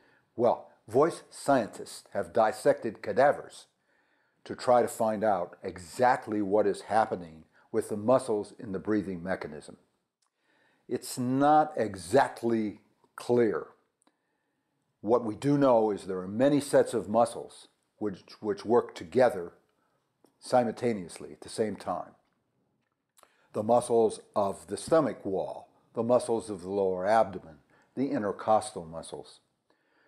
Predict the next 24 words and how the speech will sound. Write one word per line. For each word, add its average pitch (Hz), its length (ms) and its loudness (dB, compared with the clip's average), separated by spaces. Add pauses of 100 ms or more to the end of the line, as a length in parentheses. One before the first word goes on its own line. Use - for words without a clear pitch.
(140)
Basically, 120 600 0 (520)
all 120 460 4
you 120 160 -2
have 107 300 -2
to 101 80 -8
do 117 200 2
when 104 180 0
you 98 180 -6
play 113 400 2
the 95 120 -6
saxophone 90 880 -2 (1160)
is 92 500 -4 (340)
to 82 500 -10 (340)
listen 90 560 -4 (1160)
and 92 200 -8 (100)
allow 95 960 2 (140)
the 90 200 -8
air 85 360 -6
to - 100 -16
flow. 90 420 -8 (880)
If - 260 0
you 101 360 -6 (180)
simply 123 760 2 (360)
listen, 139 640 0